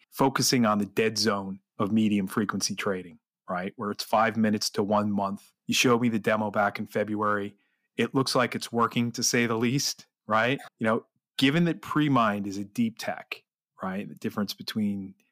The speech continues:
I won't get into the difference between fintech and deep tech, but deep tech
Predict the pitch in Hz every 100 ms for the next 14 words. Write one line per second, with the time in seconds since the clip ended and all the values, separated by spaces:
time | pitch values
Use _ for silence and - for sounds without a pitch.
0 | _ _ _ - 123 123 120 127 113 110
1 | 113 110 101 - 113 - 117 110 107 -
2 | 98 110 - 104 98 - 104 104 _ -
3 | 233 - - -